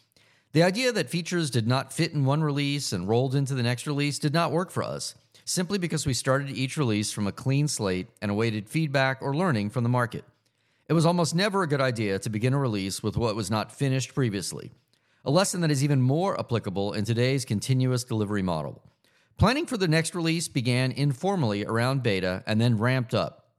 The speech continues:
a process that I worked on a great deal when developing and honing the Office release process. Our view was that shipping was learning, and that or-, assuming what was not complete needed to be finished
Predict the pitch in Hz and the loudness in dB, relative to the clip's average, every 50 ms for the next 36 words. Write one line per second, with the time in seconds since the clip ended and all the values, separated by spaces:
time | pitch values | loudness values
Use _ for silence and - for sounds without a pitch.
0 | - - - - 156 180 175 - 196 160 - 165 147 143 131 127 131 127 120 131 | -12 -8 0 0 0 2 2 0 -4 -2 -2 0 0 0 0 0 -2 -2 0 0
1 | 117 117 113 104 85 80 117 131 139 160 127 - 127 117 104 95 92 98 95 - | 0 0 0 -2 -2 -2 -2 0 0 0 -2 -2 0 0 0 2 0 -2 -4 -8
2 | - - - 113 113 113 107 110 98 117 117 117 123 113 - 123 117 117 113 104 | -18 -10 -2 0 2 2 2 2 2 2 2 2 2 0 -2 -2 -2 0 -2 -2
3 | 107 107 131 139 131 113 104 98 98 101 76 90 107 104 107 - 101 107 104 - | 0 2 2 2 2 2 0 0 -2 -4 -4 -4 -4 -4 -2 0 0 0 0 -2
4 | 113 - - 107 98 95 92 - - - 71 58 - - - 50 - - - - | -4 -4 -4 -4 -4 -4 -4 -4 -4 -4 -6 -4 -6 -8 -8 -10 -10 -12 -12 -14
5 | - _ _ _ _ _ _ _ _ _ _ _ _ - 135 180 240 254 240 196 | -18 _ _ _ _ _ _ _ _ _ _ _ _ 2 4 4 4 4 2 2
6 | 170 160 156 156 151 143 127 110 123 113 - - - - 226 233 226 - 107 92 | 2 4 4 4 4 2 2 2 0 0 0 -2 -4 0 0 0 0 0 -4 -2
7 | 87 98 98 - 127 127 107 120 123 139 147 135 110 85 - - - _ _ _ | -2 -4 -2 0 0 0 2 2 2 2 2 2 0 -2 -4 -10 -16 _ _ _
8 | _ _ _ _ _ - 110 120 123 120 120 113 - 151 170 160 - - 123 - | _ _ _ _ _ 0 2 4 4 4 2 0 0 0 0 0 -2 -4 -4 -2
9 | - 226 247 247 185 143 131 135 127 127 - 120 123 110 98 113 117 123 120 - | 0 0 2 2 4 4 2 2 2 0 0 -2 -4 0 0 2 2 0 0 -2
10 | - 180 160 - - 156 160 180 - - - 120 127 135 131 117 135 117 117 113 | -2 -2 -2 -2 -2 -2 -2 -2 -4 -2 0 2 2 2 0 -2 -2 -2 -2 -2
11 | - 165 170 196 214 180 - | 0 0 0 0 -2 -4 -6